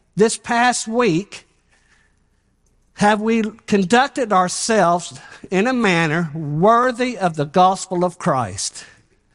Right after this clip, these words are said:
Now, when he's talking about this, when he's writing to the church of Philippi, he's in prison for preaching the truth. All right, Paul is,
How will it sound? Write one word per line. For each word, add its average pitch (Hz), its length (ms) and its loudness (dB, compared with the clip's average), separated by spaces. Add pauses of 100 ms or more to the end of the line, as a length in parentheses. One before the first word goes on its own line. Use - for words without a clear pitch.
(320)
Now, 180 140 2
when 196 220 0
he's 226 180 0
talking 240 400 0
about 170 340 0
this, 190 280 0
when 175 160 0
he's 180 160 2
writing 190 360 2
to 202 140 -2
the 156 240 2 (320)
church 190 300 2
of 160 80 -8
Philippi, 170 640 2
he's 190 280 0
in 156 180 0
prison 190 380 0
for 180 120 -4
preaching 196 400 0
the 131 100 -2
truth. 151 480 0 (500)
All 135 100 0
right, 156 200 2
Paul 165 380 2
is, 175 480 -2